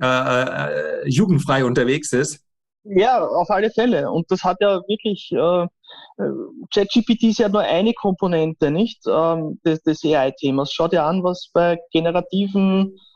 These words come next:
Speaker 2: äh, äh, Images passiert. Also wenn du t-, t-, Text zu, zu Image, äh, zum Beispiel, dali ist so ein, ein Thema. Ich weiß nicht, ob du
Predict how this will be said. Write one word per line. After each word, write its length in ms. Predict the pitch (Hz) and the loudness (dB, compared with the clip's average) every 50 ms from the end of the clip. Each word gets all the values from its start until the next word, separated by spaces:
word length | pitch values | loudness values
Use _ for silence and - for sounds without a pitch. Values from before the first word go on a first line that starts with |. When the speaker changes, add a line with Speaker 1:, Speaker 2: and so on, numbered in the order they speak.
| _ - | _ -4
Speaker 2:
äh, 40 | - | -2
äh, 920 | 170 170 175 165 160 147 - - 156 160 165 165 156 147 147 - - 202 | 0 2 2 0 0 -2 -2 -2 -2 0 0 0 0 -2 -4 -4 0 2
Images 420 | 226 254 247 202 - - 196 196 - | 2 2 2 0 0 -2 -2 -2 -2
passiert. 460 | - 185 - - - 160 156 151 156 | -4 -4 -4 -2 0 2 2 2 2
Also 260 | 139 151 - 175 160 | 0 0 0 0 0
wenn 160 | 165 165 160 | 0 0 0
du 480 | 165 165 170 165 165 - - - 87 - - _ - | 2 2 2 2 2 0 -2 -6 -10 -14 -16 _ -8
t-, 160 | 160 151 151 - - | -8 -6 -4 -2 -2
t-, 160 | 165 165 - _ _ - | -2 -2 -4 _ _ -4
Text 340 | - 185 - - - - - | -2 -2 -2 -4 -10 -8 -2
zu, 280 | - 190 180 185 180 | 2 2 2 2 0
zu 200 | 180 - - 185 | -2 -2 0 0
Image, 540 | - 170 214 247 240 302 - - - - - | 2 4 4 4 2 2 0 -4 -8 -8 -8
äh, 320 | - - - 147 143 143 139 - | -6 -2 0 0 0 0 -4 -6
zum 120 | - 160 | -8 -4
Beispiel, 520 | 151 147 120 - - - - 139 135 131 - | -2 0 0 -2 -2 -4 -4 -2 -2 -2 -2
dali 560 | - 139 143 156 170 175 180 170 160 151 147 143 | 0 0 0 2 0 0 2 2 2 2 0 -2
ist 160 | 139 - - | -6 -6 -4
so 160 | - 151 143 | -2 0 0
ein, 380 | 139 139 139 135 135 131 - - | 0 -2 -2 -4 -6 -6 -4 -4
ein 260 | - 139 135 135 135 | -4 -4 -2 -2 -2
Thema. 360 | 143 139 135 131 127 117 92 | 0 0 2 2 2 0 -2
Ich 100 | - - | -2 -2
weiß 160 | 156 - - | -4 -4 -4
nicht, 120 | 156 - - | -4 -6 -6
ob 140 | - - | -6 -4
du 160 | - 143 143 | -2 -2 -4